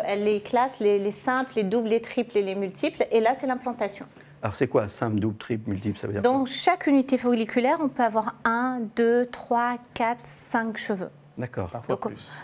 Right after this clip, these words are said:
Speaker 1: voilà, on, on va pas faire, on va pas mettre les gros, les, les, les gros follicules avec cinq cheveux au niveau de la ligne frontale. Ça fera, euh, factice. Ça se
Speaker 2: D'accord.
Speaker 1: verra.
Speaker 2: Ok.
Speaker 1: Mm.
Speaker 2: Oui, donc effectivement, il faut faire ça, euh,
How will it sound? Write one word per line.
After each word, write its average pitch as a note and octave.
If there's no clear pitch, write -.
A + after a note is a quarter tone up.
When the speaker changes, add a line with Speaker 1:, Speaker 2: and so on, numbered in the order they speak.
Speaker 1:
voilà, -
on, -
on A3+
va A3+
pas C#4+
faire, C4
on A3
va G#3+
pas B3+
mettre C4
les G#3+
gros, B3
les, G#3+
les, G#3+
les G#3
gros C4
follicules C4
avec G#3
cinq A#3
cheveux A#3+
au C4
niveau A3
de G3+
la G#3
ligne A3+
frontale. A3
Ça -
fera, A3
euh, -
factice. -
Ça A#2
se -
Speaker 2:
D'accord. F#3
Speaker 1:
verra. G3
Speaker 2:
Ok. G2+
Speaker 1:
Mm. G3+
Speaker 2:
Oui, A2
donc G#2+
effectivement, A2+
il A#2
faut A2+
faire G#2
ça, B2
euh, F#2+